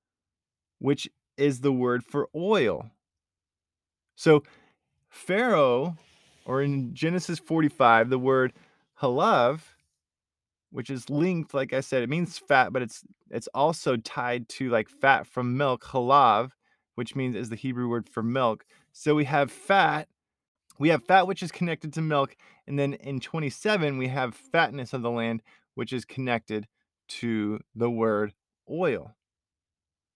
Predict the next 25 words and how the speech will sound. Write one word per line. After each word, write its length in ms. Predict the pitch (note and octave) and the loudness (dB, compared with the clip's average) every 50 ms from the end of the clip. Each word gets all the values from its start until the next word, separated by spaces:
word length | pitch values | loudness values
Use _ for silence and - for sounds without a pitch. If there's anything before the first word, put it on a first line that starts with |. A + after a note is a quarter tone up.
| _ _ _ | _ _ _
So 160 | - - F#3 | -8 -6 -6
let's 120 | F#3+ - | -6 -4
break 260 | - F3+ G#3 A3+ A3 | 0 2 2 2 2
this 140 | - F#3 D#3 | 0 -6 -4
down. 300 | - D#3+ D3 C3+ B2 A#2+ | 0 2 2 2 2 2
What 160 | A#2 D#3 F#3+ | 0 0 0
is, 220 | G#3+ G#3 E3+ - - _ _ _ _ _ _ | 0 -2 -4 -8 -14 _ _ _ _ _ _
what 140 | - D3 F3+ | -2 0 0
does 100 | F#3+ F3+ | 0 0
this 160 | F#3+ D#3 - | -2 -2 -2
mean? 300 | D#3+ C#3+ C3 A#2+ A#2 A2 A2+ | -2 0 0 -2 -2 -4 -4
Why 580 | A#2 C#3 C#3+ D3+ F3 F#3 G3 F#3+ F#3+ F3+ - - | -2 -2 -2 0 -2 -4 -4 -4 -4 -6 -6 -6
is 200 | D3 C#3+ C3 C#3+ | -6 -6 -4 -4
it 120 | C#3+ A2+ | -4 -4
a 140 | F2 B2 A#2 | -4 -6 -6
big 380 | A2 A2 B2 B2 C3+ C3 B2+ | -4 -4 -4 -4 -4 -4 -6
deal? 420 | A2+ A#2+ A#2 A2 G2+ F#2+ F#2+ G#2 - _ _ _ _ _ _ _ _ _ _ _ _ _ _ _ _ _ _ _ _ _ - | -6 -4 -2 -2 -2 -4 -6 -8 -12 _ _ _ _ _ _ _ _ _ _ _ _ _ _ _ _ _ _ _ _ _ -6
And 160 | D3 C#3 C#3 | -4 -2 0
what 140 | F3 G#3 G#3+ | 0 0 0
does 120 | A#3 G#3 | 0 -2
this 160 | G#3+ F#3+ - | -4 -6 -8
tell 300 | - - - C#3 B2 A2+ | -12 -10 -6 -4 -2 -2
us 160 | A2+ A2+ - - | -2 -4 -6 -10
about 400 | A2+ A#2 A2+ A#2 A2 G#2+ F2 - _ _ _ _ _ _ _ _ _ - | -8 -4 0 0 0 0 0 -4 _ _ _ _ _ _ _ _ _ -4
God's 640 | C3 C3 C3+ C#3 C#3 C#3 C#3+ C3 B2+ - - | -2 0 2 2 2 2 0 -4 -8 -16 -20